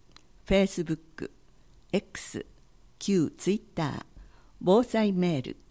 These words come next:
防災行政無線、データ放送によりお知らせします。二、熱中症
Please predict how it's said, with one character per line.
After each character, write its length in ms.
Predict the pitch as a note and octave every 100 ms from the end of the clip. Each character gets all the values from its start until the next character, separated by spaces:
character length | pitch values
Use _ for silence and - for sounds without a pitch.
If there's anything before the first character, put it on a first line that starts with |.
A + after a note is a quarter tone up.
| - - - - -
防 280 | E3 G#3 A#3
災 400 | G3+ F#3 D#3 -
行 220 | D3 F3
政 400 | B3 - A3+ G3
無 100 | F#3+
線、 300 | G3 C#3 D#3+ - - - - - - - -
デ 240 | F3+ B3+
ー 40 |
タ 160 | C4 B3
放 200 | B3 C4
送 260 | C#4 F3+ D3+
に 180 | C3+
よ 120 | D3+ A3+
り 220 | C#3+ - -
お 80 | E3+
知 160 | - G3+
ら 100 | G3
せ 160 | F#3+
し 220 | F3+ -
ま 160 | D3+ D#3+
す。 240 | - - - - - - - - - - - - - - - - - - -
二、 240 | F#3+ - - - - - - - - - -
熱 280 | E3+ G#3 G#3+
中 260 | A#3+ B3
症 420 | A#3+ A3 F#3+ D#3+